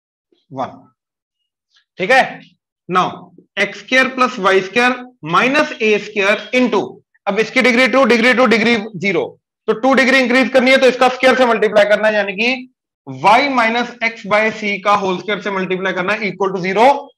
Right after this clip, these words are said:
इसका ए स्क्वायर इधर आए तो equal to zero आया था। now नीचे आ जाएगा सी स्क्वायर, ध्यान से देखो, नीचे आ जाएगा सी स्क्वायर, एलसीएम लेके सी स्क्वायर इधर, तो एक्स स्क्वायर का कोएफिशिएंट क्या जा रहा है? सी स्क्वायर,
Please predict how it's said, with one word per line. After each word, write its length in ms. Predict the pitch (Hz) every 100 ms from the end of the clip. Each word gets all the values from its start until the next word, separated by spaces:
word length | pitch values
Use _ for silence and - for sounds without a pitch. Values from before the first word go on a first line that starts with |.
| _ _ _ _ -
इसका 180 | 170 214
ए 140 | 202
स्क्वायर 220 | 214 233
इधर 120 | 226 226
आए 120 | 220
तो 100 | 233
equal 220 | 214 185
to 40 | 175
zero 120 | 180 165
आया 100 | 117
था। 80 | 113 98 -
now 140 | 180 135 - - _ _ _ _ _ _
नीचे 220 | 190 202 247
आ 100 | 240
जाएगा 220 | 247 247
सी 160 | 240 233
स्क्वायर, 340 | - 277 285 180
ध्यान 200 | 233 240
से 80 |
देखो, 400 | 240 185 131 - _ _ _ _ _ _ _ _ _ _ _ _ _ -
नीचे 200 | 185 247
आ 80 | 247
जाएगा 200 | 254 254
सी 160 | 247 233
स्क्वायर, 220 | 269 262
एलसीएम 240 | 226 247
लेके 200 | 247 247
सी 180 | 247 220
स्क्वायर 220 | 220 220
इधर, 160 | 170 123 - _ _ _ _ _ _ _ _ _ -
तो 180 | 240 233
एक्स 140 | 220 -
स्क्वायर 220 | 277 262
का 80 | 269
कोएफिशिएंट 320 | 269 - 269
क्या 100 | 277
जा 120 | 277 262
रहा 100 | 269
है? 280 | 269 -
सी 260 | - 226 214
स्क्वायर, 500 | 220 262 294 285 -